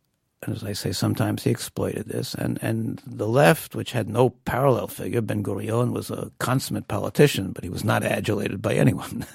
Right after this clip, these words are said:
<laughs> nor were any of his fellows, uh, saw in this, uh, something akin to, you know, the worship of, or hero worship of Hitler or the hero worship of Mussolini, and, uh,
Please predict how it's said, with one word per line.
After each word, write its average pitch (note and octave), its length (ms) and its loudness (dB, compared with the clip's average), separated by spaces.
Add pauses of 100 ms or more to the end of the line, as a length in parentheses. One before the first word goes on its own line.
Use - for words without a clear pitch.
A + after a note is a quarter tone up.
<laughs> - 180 -10
nor G#2 280 0
were G#2+ 120 2
any G#2+ 140 0
of G2+ 100 -4
his G#2 140 -6
fellows, - 360 -8 (800)
uh, A#2 60 -8
saw C#3+ 400 4
in D3 200 4
this, A#2 360 0
uh, A#2 580 2 (280)
something A#2+ 340 2
akin G#2 600 0
to, G#2 360 -2
you A2+ 120 0
know, F#2+ 100 -2
the G#2 120 -2
worship A2 520 -2
of, G#2+ 240 -2
or G#2 220 -4
hero G#2+ 280 4
worship A#2 300 0
of A2 120 -6
Hitler G#2+ 400 2
or A2 60 4
the A2 140 -2
hero G#2 200 2
worship G#2+ 340 -4
of A2+ 100 -4
Mussolini, G#2 720 -4
and, - 460 -6
uh, G#2 420 -6